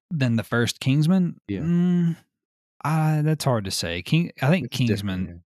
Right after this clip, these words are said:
Speaker 2: yeah.
Speaker 1: I think Kingsman is better, but I think Uncharted is the best video game movie I've ever seen.
Speaker 2: I'll give you that,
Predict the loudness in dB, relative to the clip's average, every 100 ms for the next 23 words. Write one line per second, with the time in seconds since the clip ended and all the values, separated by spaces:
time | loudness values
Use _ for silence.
0 | 0 2 2 0 -2 0 -2 -4 -6 -6
1 | -6 -4 -6 -6 -6 -6 -10 _ _ _
2 | -12 -6 -4 -2 -2 -2 -4 -4 -4 -6
3 | -10 -6 -6 -6 -6 -6 -6 -6 -6 -6
4 | -8 -6 -6 -6 -8 -8 -10 -10 -16 _
5 | _ _ _ _ _ _ -8 -6 -4 -6
6 | -8 -10 -10